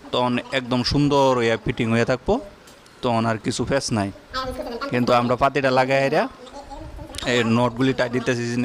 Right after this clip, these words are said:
একদম ঠিকসে টাইট দিতেছি, একদম পাতিটার মধ্যে যেন একদম নাটটা এগে হেরে একদম কাটতে এগে বয়ে পড়ে। এটা লাগে ঠিক মতন টাইট দিয়ে দিতেছি, যাতে শর্ট সার্কিট না হয়। এগুলির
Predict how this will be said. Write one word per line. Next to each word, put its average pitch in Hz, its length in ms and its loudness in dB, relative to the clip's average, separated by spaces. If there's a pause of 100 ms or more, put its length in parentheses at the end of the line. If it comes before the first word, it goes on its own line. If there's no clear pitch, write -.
একদম 113 220 -2 (440)
ঠিকসে 156 380 0
টাইট 117 200 2
দিতেছি, 143 380 0 (840)
একদম 117 220 -2 (100)
পাতিটার 131 400 2
মধ্যে 113 200 2 (120)
যেন 117 100 2 (100)
একদম 113 240 -4 (840)
নাটটা 113 260 0 (120)
এগে 123 260 0
হেরে 123 240 2
একদম 110 180 -2 (140)
কাটতে 135 320 -4
এগে 143 220 2
বয়ে 120 260 2
পড়ে। 135 160 4 (1080)
এটা 110 180 0
লাগে 110 160 2 (100)
ঠিক 147 160 0 (100)
মতন 135 260 0
টাইট 107 200 -2
দিয়ে 120 160 0
দিতেছি, 139 380 0 (1080)
যাতে 113 180 0 (120)
শর্ট - 260 0
সার্কিট 120 340 -2 (100)
না 127 140 4
হয়। 101 140 -6 (600)
এগুলির 139 360 0